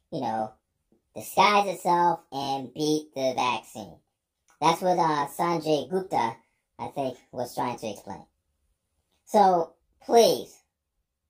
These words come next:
C N N, watch who you put on. By the way, the video is called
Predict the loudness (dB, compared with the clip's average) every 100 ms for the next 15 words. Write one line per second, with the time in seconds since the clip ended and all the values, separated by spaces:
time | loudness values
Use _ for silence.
0 | _ _ -2 4 4 4 0 -4 _ _
1 | _ -14 0 2 2 0 -4 -16 _ 0
2 | 4 4 2 -2 0 0 0 -2 -2 0
3 | -2 -4 -12 _ _ _ _ _ _ 4
4 | 4 6 4 4 2 0 -2 0 0 0
5 | 4 4 4 0 0 4 4 2